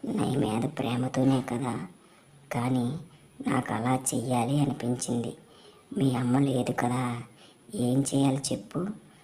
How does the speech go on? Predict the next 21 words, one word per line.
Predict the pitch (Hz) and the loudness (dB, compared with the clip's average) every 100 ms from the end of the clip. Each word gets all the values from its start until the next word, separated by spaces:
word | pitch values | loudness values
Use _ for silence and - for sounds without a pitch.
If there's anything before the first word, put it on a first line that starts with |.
| _ - | _ 0
తను | 139 135 | 4 4
ఉండుంటే | 120 127 131 127 123 135 190 160 - - - - - | 4 4 4 4 2 0 0 -4 -10 -18 -20 -20 -2
నాకు | 135 139 135 | 0 0 -2
ఈ | |
పరిస్థితి | 139 123 127 - - - - 117 151 - - - - - | -4 -2 -2 -4 -2 -2 -2 -2 -4 -8 -20 -20 -12 -12
వచ్చేది | - - 135 - | -6 0 0 0
కాదు | - 120 123 | 0 0 0
కదా" | - 101 117 104 - - - - - - | -2 -2 -2 -6 -10 -20 -20 -20 -14 0
అని | 135 147 | 4 4
అన్నాడు. | 117 78 - - - - - - - - | 2 -2 -6 -10 -14 -12 -12 -10 -10 -8
అప్పుడు | - 127 127 | -4 -2 0
తను, | - 123 120 139 185 - - - - - | 2 2 0 -2 -6 -10 -18 -20 -10 -4
"అలా | 117 139 | 0 0
కాదు | - 110 - | -2 -4 0
నాన్న, | 127 127 117 123 143 - - - - - | 2 2 0 -4 -8 -12 -20 -20 -14 0
నేను | 131 147 147 | 6 10 10
నీ | 143 | 8
బాధ | 143 120 139 | 6 0 4
అర్థం | 151 - - 147 | 4 2 2 0
చేసుకుంటాను, | 147 - - 160 123 107 107 - - - - _ - | 2 -4 -2 -4 -2 -6 -8 -14 -20 -20 -20 _ -4
కానీ | 123 120 117 120 | -2 -2 -2 -4